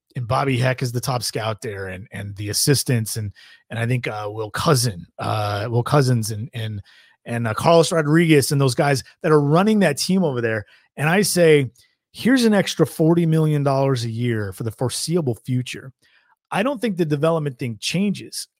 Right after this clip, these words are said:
I think their player acquisition just gets, like, now they handle the draft a little differently. They can go after, they can take a chance on a player that's gonna cost them more money. They can sign a key free agent.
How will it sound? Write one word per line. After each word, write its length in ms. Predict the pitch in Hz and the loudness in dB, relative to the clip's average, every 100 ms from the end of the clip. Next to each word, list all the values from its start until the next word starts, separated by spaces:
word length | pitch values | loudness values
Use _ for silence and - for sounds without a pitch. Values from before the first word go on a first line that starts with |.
| - | -6
I 80 | 156 | -4
think 180 | 220 | -4
their 120 | 190 147 | -4 -4
player 380 | - 185 185 | -4 -2 -2
acquisition 800 | 156 147 147 117 143 175 147 123 | -4 -4 -4 -2 -2 -2 -2 -4
just 360 | 113 131 - _ 131 | -2 -4 -4 _ -4
gets, 400 | 139 131 - - _ _ _ _ | -2 -2 -4 -10 _ _ _ _
like, 260 | 135 131 - 139 131 | -6 -6 -8 -10 -2
now 300 | 135 170 196 | 2 4 4
they 200 | 170 147 | 2 0
handle 280 | 160 165 | 0 0
the 120 | 151 131 | 0 -2
draft 420 | 123 135 143 160 | 0 -2 -2 -2
a 40 | |
little 180 | 139 127 | 0 0
differently. 340 | 123 151 127 | 0 -2 -2
They 140 | 120 143 | -2 -2
can 160 | 147 | -2
go 160 | 135 135 | -2 -2
after, 440 | 117 147 - 135 | -4 -6 -4 -4
they 120 | 117 120 | -2 -4
can 100 | 120 | -2
take 160 | 147 | -4
a 60 | 135 | -4
chance 360 | - 135 131 | -4 -4 -2
on 100 | 143 | -2
a 40 | 127 | -4
player 180 | - 127 | -4 -4
that's 140 | 123 | -4
gonna 120 | 131 | -6
cost 340 | - 135 139 - | -6 -6 -6 -2
them 100 | 131 | 0
more 160 | 123 | 2
money. 200 | 131 123 | 2 0
They 100 | 113 | -2
can 140 | 127 123 | -2 -4
sign 380 | - 139 160 | -4 -4 -2
a 60 | 160 | -4
key 220 | - 151 | -4 -8
free 280 | - 135 127 | -4 -2 0
agent. 380 | 139 139 120 | 0 -2 -4